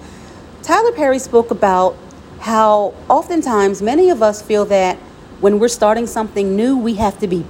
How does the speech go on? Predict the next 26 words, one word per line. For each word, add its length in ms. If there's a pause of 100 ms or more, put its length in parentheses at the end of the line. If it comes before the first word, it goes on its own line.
(140)
perfect, 640 (520)
or 120
that 220
everything 800 (240)
has 220
to 100
be 120
perfect. 440 (460)
Listen 300
to 100
me. 160 (600)
You 360
do 200
not 300
have 320
to 100
be 240
perfect. 640 (580)
He 140
went 160
on 140
to 100
say 180
that 160
in 140
business, 580